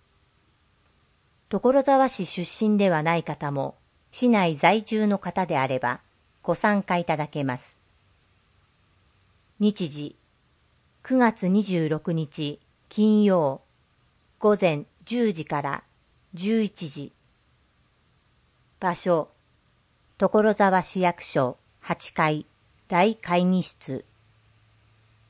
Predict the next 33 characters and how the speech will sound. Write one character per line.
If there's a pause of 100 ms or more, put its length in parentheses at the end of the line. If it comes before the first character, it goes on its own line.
(560)
詳
細
は (420)
参
加
者
に (140)
別 (100)
途
連
絡
し
ま
す。 (1800)
内
容、 (920)
所
沢
市
と
の (420)
七
十
五
年
を
振
り
返
る (220)
座
談
会。